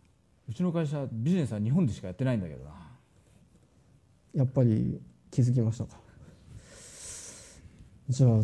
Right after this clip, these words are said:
Speaker 1: 困るな。ちょっと山崎君、なんとかならないかな。
Speaker 2: ちょっとや-
Speaker 1: Bing Mapsはもしかして、マイクロソフトの製品だから英語しか出ないのかな。
Speaker 2: いや、そんなことはないはずですね。マイクロソフトに限ってそんなことはないはずですね。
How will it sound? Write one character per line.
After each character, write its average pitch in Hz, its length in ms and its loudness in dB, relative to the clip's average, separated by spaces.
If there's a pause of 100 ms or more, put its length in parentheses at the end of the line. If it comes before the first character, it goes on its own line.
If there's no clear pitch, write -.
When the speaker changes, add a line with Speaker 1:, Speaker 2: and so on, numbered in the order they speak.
(160)
Speaker 1:
困 147 240 -2
る 127 60 0
な。 87 220 -8
ち - 340 -16
ょ - 40 -18
っ - 40 -18
と - 100 -18
山 90 180 -14
崎 87 160 -18
君、 87 140 -12
な 117 80 -4
ん - 40 -6
と - 60 -16
か 101 60 -8
な 90 100 -8
ら 113 60 -4
な 107 80 -6
い 85 40 -10
か 76 80 -16
な。 - 800 -16 (200)
Speaker 2:
ち - 100 -16 (100)
ょ 113 40 -2
っ - 20 -2
と 120 60 0
や- 170 100 4
Speaker 1:
Bing 196 120 2
Maps - 400 -2
は 104 80 -4
も 127 140 -4
し - 80 -10
か 131 140 -8
し - 80 -14
て、 82 420 -14 (420)
マ 127 140 -4
イ 175 40 -4
ク 190 100 -4
ロ 202 100 -2
ソ 214 120 -6
フ 180 60 -8
ト 151 140 -6
の 98 100 -6
製 110 160 -6
品 101 160 -6
だ 87 80 -8
か 82 80 -14
ら 80 60 -12
英 123 140 -2
語 208 100 -2
し - 80 -8
か 98 100 -10
出 104 80 -4
な 143 80 0
い 98 60 -6
の 82 80 -14
か - 80 -20
な。 - 60 -20 (1000)
Speaker 2:
い 120 60 0
や、 117 100 -2
そ - 160 -4
ん 127 60 4
な 120 100 4
こ 120 80 2
と 120 100 2
は 110 80 4
な 110 120 2
い 104 60 0
は 113 100 -2
ず 113 100 -2
で 107 60 -2
す - 80 -10
ね。 104 340 -10
マ 131 180 6
イ 165 100 6
ク 190 120 8
ロ 185 120 10
ソ 214 140 8
フ - 100 2
ト 208 100 4
に 175 100 8
限 147 240 2
っ 160 40 2
て 120 120 0
そ 123 120 -2
ん 123 40 2
な 131 100 2
こ 135 80 0
と 151 100 0
は 123 60 0
な 113 120 -2
い 110 100 -4
は 107 100 -8
ず - 140 -12
で 156 80 -10
す - 80 -16
ね。 - 260 -16